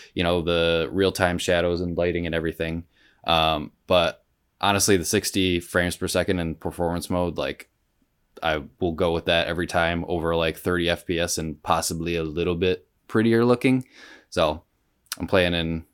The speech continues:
performance mode, and it's, yeah, smooth as butter. Like, I, I've run into, like, a couple bugs, but nothing, like, too devastating or game breaking that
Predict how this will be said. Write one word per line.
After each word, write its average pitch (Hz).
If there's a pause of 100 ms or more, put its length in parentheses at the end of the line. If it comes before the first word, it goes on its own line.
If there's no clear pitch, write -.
(120)
performance 82
mode, 82
and 80
it's, -
yeah, 95 (140)
smooth 131
as 120
butter. 117 (180)
Like, 92
I, 98
I've 98 (120)
run 117
into, 123
like, 123 (340)
a - (160)
couple -
bugs, 139
but 92
nothing, 98
like, 92
too 104 (440)
devastating 95 (120)
or 90
game 87
breaking 90
that 85